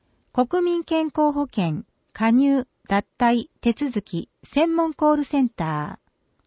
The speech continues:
ー。電話、六二零の六一七六。国民年金保険料の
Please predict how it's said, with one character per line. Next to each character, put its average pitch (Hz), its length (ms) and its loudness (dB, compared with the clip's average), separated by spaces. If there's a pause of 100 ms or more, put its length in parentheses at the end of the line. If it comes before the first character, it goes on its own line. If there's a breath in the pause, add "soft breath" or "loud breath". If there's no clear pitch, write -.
ー。 - 20 -20
電 220 320 2
話、 190 220 -2 (500)
六 247 300 0
二 330 320 0
零 190 260 0
の 151 240 -4 (300)
六 226 280 -2
一 339 360 -2
七 170 280 0
六。 - 400 -6 (2250)
国 285 320 -2
民 349 260 0
年 320 220 0
金 311 200 -2
保 302 140 -4
険 302 320 -2
料 208 220 2
の 160 240 -2